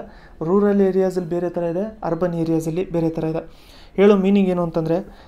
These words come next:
ಕಮ್ಮಿ developed area ಆಗಿದೆ, ಆ developed area ಕಮ್ಮಿ ಆಗಿರುವಂಥದ್ದು ಕಮ್ಮಿ ಜನರಿಗೇನೆ ಅದು ಉಳ್ಕೊಂಡಿದೆ. ಹಾಗೆ ತುಂಬ ಜಾಸ್ತಿ area develop ಆಗಿಲ್ಲ, ಹಾಗನ್-, ಹಾಗಾಗಿ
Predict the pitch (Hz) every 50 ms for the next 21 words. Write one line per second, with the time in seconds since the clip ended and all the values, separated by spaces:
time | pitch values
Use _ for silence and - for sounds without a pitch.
0 | - - - 190 196 220 233 247 240 208 165 180 180 185 190 190 190 - - -
1 | - - 175 180 180 185 170 165 160 151 156 151 160 185 202 - - - - -
2 | - 175 175 175 160 151 170 170 175 202 214 214 214 - - 175 185 190 196 190
3 | 185 190 180 170 185 196 196 185 175 175 170 170 165 165 160 151 147 180 190 -
4 | 170 165 185 196 190 165 175 165 165 165 160 170 165 190 220 - - - - -
5 | - - - 165 165 160 202 226 208 - - - 170 170 170 185 175 170 165 156
6 | 156 156 156 - - - - - - - - - - - - 190 196 202 196 170
7 | 170 208 - - - - - - - 180 196 208 214 202 156 175 180 190 190 196
8 | 214 202 185 170 170 175 180 175 147 160 156 165 185 190 190 - 165 156 151 156
9 | 151 156 180 - - - - - 170 175 175 180 175 175 170 - 170 170 170 175
10 | 175 175 151 160 160